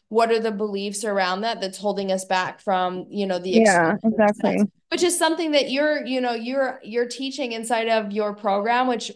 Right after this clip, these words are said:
Speaker 1: just so that you know, every time we go to launch a program, we get initiated. <laughs> And so it's
Speaker 2: Yeah,
Speaker 1: like,
Speaker 2: yeah.
Speaker 1: your, your external world is a projection of your inner world. And as we get to look at, like, what you're projecting out,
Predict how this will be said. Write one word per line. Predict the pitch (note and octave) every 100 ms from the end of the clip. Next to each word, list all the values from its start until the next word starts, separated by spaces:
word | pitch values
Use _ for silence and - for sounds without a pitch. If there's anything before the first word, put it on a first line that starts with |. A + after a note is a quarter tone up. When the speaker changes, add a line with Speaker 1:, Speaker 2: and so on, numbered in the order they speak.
| -
Speaker 1:
just | G3 A3+ A3
so | A3
that | G#3+ B3
you | G3+
know, | G3+ G3+
every | G#3+ F#3+ G#3
time | G#3+ G#3+ G#3
we |
go | G3+ G3+
to | G3
launch | G3 G3 G3
a | G#3+
program, | G#3+ G3 G3+ G3+ G3+
we | G3+
get | G3+ -
initiated. | G3 F#3+ G3 G3+ G3 G3+ A#3 B3+
<laughs> | D#4 D4+ C4+ - - F4+
And | C4 C#4
so | D4
it's | A3
Speaker 2:
Yeah, | G#3 G3
Speaker 1:
like, | F3+
Speaker 2:
yeah. | G3 F#3+ G3
Speaker 1:
your, | G#3+ - _ -
your | C4 C#4
external | C4+ - - C4 C4+ C4
world | A#3+ B3 B3
is | B3+
a | B3
projection | B3+ C4 A3 G#3 F3+ - - A#3 G#3 A3+ C4+
of | C4+ A3+ G#3
your | A3 A3
inner | - A3 B3 B3
world. | A3 G#3 G3+ G#3+ G#3
And | F#3+
as | G3+ G3+ G#3
we | A3
get | G#3+ A3+
to | A#3
look | A3+ A3 A3+
at, | G3+
like, | G3+ G#3
what | G3+ G3+ A#3 -
you're | A#3 A3+
projecting | A#3 G#3+ G#3+ G#3 G#3 A3 -
out, | C#4 F4 C4+ C4+ C4+